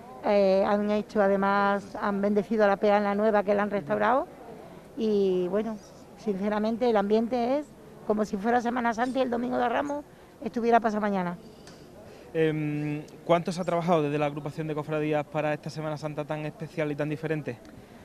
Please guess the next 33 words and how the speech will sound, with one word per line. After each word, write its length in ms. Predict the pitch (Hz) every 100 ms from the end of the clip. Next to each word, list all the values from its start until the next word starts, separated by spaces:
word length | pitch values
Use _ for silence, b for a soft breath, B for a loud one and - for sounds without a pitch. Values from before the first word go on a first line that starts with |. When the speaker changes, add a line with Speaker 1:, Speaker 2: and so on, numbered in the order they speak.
| B - 269
Speaker 1:
Bueno, 480 | 311 285 262 269
el 420 | 240 226 220 214 202
trabajo, 840 | 214 214 254 - 285 262 254 247
no, 400 | 247 247 254 247 247
yo 160 | 214 262
no 160 | 269 269
le 120 | 254
llamo 260 | 247 240
trabajo 380 | 240 233 233 233
a 80 | 233
esto. 320 | 247 - 247 226 B B B B
Yo 140 | 226 226
creo 120 | 240
que 100 | 240
esto 200 | - 226
es 60 |
una, 240 | 226 220 220
una 360 | 220 277 233
ilusión 580 | 226 220 - 294 311 311 392 B B B -
dentro 320 | 226 226 226
de 140 | 220
tu 220 | 233 220
propia 340 | 185 226 220 214
devoción, 640 | 208 208 - 294 311 320 -
tanto 260 | 220 208 208
mía 300 | 220 226 214
como 200 | 220 220
de 80 |
mi 120 | 214 214
grupo. 420 | 269 277 277 302 - B B B -
Aquí 320 | 233 190 220 220
hemos 540 | 220 240 214 208 202
intentado 640 | 208 208 202 220 208 208